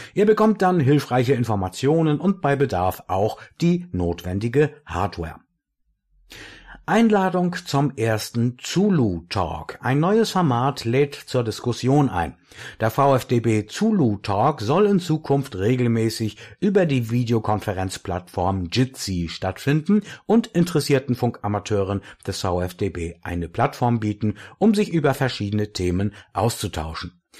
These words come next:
Im ersten Termin werden die beiden Vorstandsmitglieder Jürgen, Delta Hotel zwei Oscar Papa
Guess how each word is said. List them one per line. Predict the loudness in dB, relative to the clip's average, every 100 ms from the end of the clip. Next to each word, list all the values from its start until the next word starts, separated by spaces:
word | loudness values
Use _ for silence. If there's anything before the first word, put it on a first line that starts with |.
| -20 -6
Im | -2 2
ersten | 2 0 -4 -2
Termin | 2 2 4 4 4
werden | 2 2 0
die | 0
beiden | 0 0 -2
Vorstandsmitglieder | -2 -2 -2 -6 -4 -4 -4 -4 -4 -2 -2
Jürgen, | -2 0 2 2 -2 -2
Delta | -2 -2 -2
Hotel | -2 -4 -4 -6
zwei | -6 -2 -2 -4
Oscar | -8 -8 -10
Papa | -10 -10 -4 -2 -2